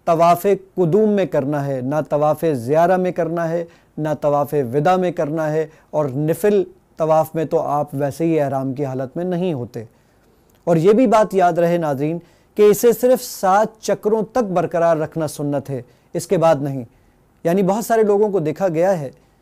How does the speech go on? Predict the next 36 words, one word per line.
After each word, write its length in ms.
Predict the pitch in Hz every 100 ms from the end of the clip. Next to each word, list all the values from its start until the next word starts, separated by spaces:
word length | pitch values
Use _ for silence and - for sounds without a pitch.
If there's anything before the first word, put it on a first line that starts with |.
| _ _ -
कि 60 | 175
वो 400 | 143 185 196 196 _ _ _ 175
इस्तबा 480 | 170 - 185 208
कर 200 | 214 196
देते 260 | 190 202 196
हैं, 200 | 190 202
अपने 300 | 170 - 175
कंधे 400 | 175 165 156 165
को 120 | 185 180
नंगा 400 | 151 147 165 170
कर 220 | - 160
देते 300 | 190 202 196
हैं 220 | 180 190 185 _ _
और 140 | 156 170
उसके 420 | - - - 214
बाद 400 | 156 156 175 156 - _
उसी 280 | 190 185 226
हालत 400 | 175 156 170 180
में 120 | 175 165
नमाज 460 | 147 147 170 185
पढ़ 200 | - 175 170
रहे 200 | 175 170
होते 300 | 147 139 160
हैं, 120 | 170 _ _ -
जो 100 | 151
कि 160 | 147 170
शरन 500 | - 180 196 185 196 _ _ -
जायज़ 500 | 120 160 160 185 147
नहीं 280 | 151 143 147
है, 140 | 127 117 _ _ _ _ _ -
क्योंकि 160 | 147 160
नमाज 340 | 147 156 175
की 100 | -
हालत 340 | 180 170 185 -
में 120 | 196 - _ _ _ -
दोनों 540 | 123 143 151 180 190